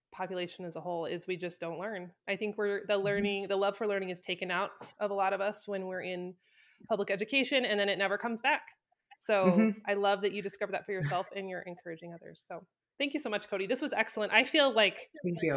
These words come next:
Speaker 1: super excited. <laughs> I have a lot of ideas. Like, I wrote all kinds of things down on my paper.
Speaker 2: Oh, yay.
Speaker 1: Um,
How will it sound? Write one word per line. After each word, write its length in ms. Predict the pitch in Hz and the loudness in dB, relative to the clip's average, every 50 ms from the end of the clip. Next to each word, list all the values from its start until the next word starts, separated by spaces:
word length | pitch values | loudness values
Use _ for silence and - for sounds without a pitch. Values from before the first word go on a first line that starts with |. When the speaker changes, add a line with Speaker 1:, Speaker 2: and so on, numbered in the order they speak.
| 135 143 | 2 4
Speaker 1:
super 280 | - 302 320 311 262 | 2 2 4 4 4
excited. 540 | 226 226 - - - 254 - - - 339 - | 4 4 2 0 -2 -2 -2 2 4 4 4
<laughs> 20 | 214 | 6
I 80 | 254 302 | 6 6
have 100 | 392 381 | 6 6
a 40 | |
lot 200 | 247 202 185 185 | 4 4 4 6
of 60 | 208 233 | 6 6
ideas. 340 | 262 262 269 262 190 175 175 - | 6 6 4 4 4 4 6 6
Like, 120 | 214 196 | 6 6
I 100 | 214 220 | 6 6
wrote 280 | 220 208 226 226 226 - - | 6 4 4 2 2 4 2
all 80 | 220 226 | 2 4
kinds 240 | - - 285 277 247 | 4 4 4 4 4
of 60 | 240 240 | 2 2
things 220 | 247 233 247 240 | 0 0 2 2
down 120 | 226 202 202 | 2 2 2
on 40 | 202 | 2
my 120 | 196 190 | 2 2
paper. 340 | 180 - 202 190 - 247 254 | 2 2 0 4 6 6 6
Speaker 2:
Oh, 20 | 269 | 8
yay. 220 | 269 277 240 202 - 240 202 - - - - | 8 8 8 6 6 4 0 0 -2 2 4
Speaker 1:
Um, 360 | 226 226 214 185 175 185 | 6 6 6 4 2 -4